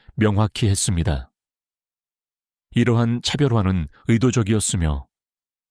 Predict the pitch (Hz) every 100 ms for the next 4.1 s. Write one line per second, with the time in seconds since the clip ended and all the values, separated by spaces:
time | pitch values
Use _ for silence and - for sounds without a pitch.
0 | _ - - 139 117 113 120 - _ _
1 | - 107 123 131 120 113 101 90 98 69
2 | - _ - 107 107 113 120 - - 156
3 | 135 135 131 139 113 101 95 82 - 95